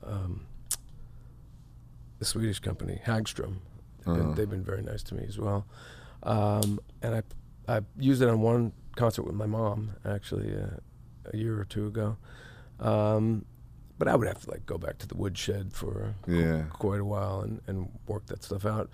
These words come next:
Speaker 1: But, I mean, I still, I know all the chords and all the, you know, I still hear the, the lines in my head. I know what to play.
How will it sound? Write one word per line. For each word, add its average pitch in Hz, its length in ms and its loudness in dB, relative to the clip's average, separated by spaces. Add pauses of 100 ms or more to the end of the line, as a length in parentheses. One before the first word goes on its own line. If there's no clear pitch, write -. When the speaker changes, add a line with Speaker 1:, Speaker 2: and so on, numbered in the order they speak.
(240)
Speaker 1:
But, - 100 0
I 175 40 8
mean, 175 140 6
I 175 60 10
still, 147 500 6
I 131 120 4
know 135 180 4
all 131 280 8
the 139 100 0 (360)
chords 135 440 4
and 127 100 2
all 127 200 4
the, 127 160 0 (300)
you 123 140 0
know, 117 220 2
I 120 60 0
still 120 260 4
hear 127 320 6
the, 113 220 4
the 110 160 0
lines 107 440 2
in 107 80 2
my 101 120 2
head. 101 280 2
I 98 100 2
know 101 140 2
what 95 240 -2
to 98 40 -6
play. 98 460 2